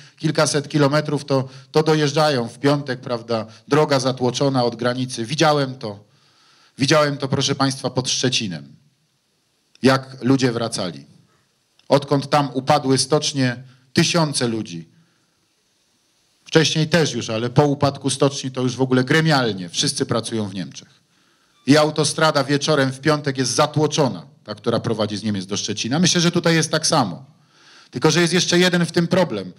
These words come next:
chociaż to na szczęście nie jest do końca rozbicie rodzin. Kiedy pięć dni w tygodniu nie ma ojca rodziny czy, czy, czy mamy, a, ale, ale chociaż na weekendy są. Problem też polega na tym, że oni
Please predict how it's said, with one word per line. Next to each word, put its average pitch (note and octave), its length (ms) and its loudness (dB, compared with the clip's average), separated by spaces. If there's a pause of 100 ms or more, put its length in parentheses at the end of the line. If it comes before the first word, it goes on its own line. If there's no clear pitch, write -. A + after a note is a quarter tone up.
(140)
chociaż D3 280 -2
to D#3+ 120 0
na D#3+ 120 2
szczęście E3+ 440 -2
nie E3 100 2
jest D#3+ 180 2
do D#3 80 2
końca D#3 340 2
rozbicie C#3 460 0
rodzin. B2 400 0 (880)
Kiedy C3 520 0 (1120)
pięć D3+ 340 2
dni D#3 200 -2
w - 60 -6
tygodniu C#3 440 2
nie C#3 200 4
ma C3+ 420 -2 (100)
ojca C#3+ 360 0
rodziny B2+ 380 -4
czy, A2+ 360 -6
czy, A2+ 220 -10
czy C3 160 0
mamy, C3+ 420 2
a, A2+ 300 -2 (100)
ale, A#2 300 0
ale B2+ 200 2
chociaż C3 280 -2
na C3 100 0
weekendy B2+ 440 -2
są. F2+ 260 -8
Problem D#3+ 360 0
też E3 160 0
polega D#3 360 2
na E3+ 120 0
tym, B2+ 420 -10 (380)
że C3+ 240 0
oni D#3 460 -2